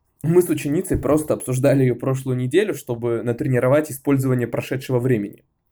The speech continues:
В какой-то момент она остановилась и вот задала эти вопросы. Оказалось, что её муж очень любил следить за ней.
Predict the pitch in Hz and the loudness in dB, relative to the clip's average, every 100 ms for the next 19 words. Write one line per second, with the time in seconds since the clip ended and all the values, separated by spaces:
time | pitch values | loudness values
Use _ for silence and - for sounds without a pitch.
0 | _ - _ _ _ - - 143 185 180 | _ -20 _ _ _ -4 -2 4 4 6
1 | 175 175 247 - 120 120 117 113 - 143 | 2 2 0 0 0 2 0 0 -2 0
2 | 131 196 143 - 113 120 123 117 101 107 | 0 0 -2 -4 -8 -6 -4 -4 -6 -4
3 | 120 110 117 120 117 110 104 101 - _ | -2 0 2 0 -2 -8 -10 -16 -20 _
4 | _ _ _ _ _ _ - 131 139 120 | _ _ _ _ _ _ -10 -6 -4 0
5 | 135 170 - - 131 127 123 127 165 226 | 2 2 0 -4 -4 -2 0 0 0 0
6 | - - - _ 113 143 180 151 135 139 | -4 -18 -20 _ -6 -6 -4 -2 0 2
7 | 151 147 156 123 107 104 101 90 - | 0 0 -2 -2 -8 -10 -14 -16 -18